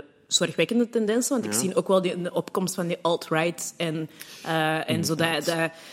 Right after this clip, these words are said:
Speaker 1: ik denk dat extreem rechts ook aan stemmen wint. Ah ja, aan, aan, aan, eh, het is natuurlijk ook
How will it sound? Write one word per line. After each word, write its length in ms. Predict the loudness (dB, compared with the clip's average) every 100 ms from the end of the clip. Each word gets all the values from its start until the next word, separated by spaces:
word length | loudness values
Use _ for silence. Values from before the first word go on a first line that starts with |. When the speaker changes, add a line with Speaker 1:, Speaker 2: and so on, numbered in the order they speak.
| -14
Speaker 1:
ik 160 | -4 2
denk 140 | 4
dat 120 | 4 4
extreem 440 | 2 4 4 6
rechts 300 | 4 2 4
ook 160 | 4 6
aan 260 | 2 2 0
stemmen 600 | -2 -2 2 4 4 2
wint. 200 | 2 4
Ah 60 | 6
ja, 120 | 6
aan, 140 | 4 4
aan, 160 | 2
aan, 300 | 4 2 0 -6
eh, 120 | -12 -10 -8 -8 -12 -20 -20 -16
het 100 | -6
is 80 | -6
natuurlijk 400 | -4 2 2 2
ook 120 | -2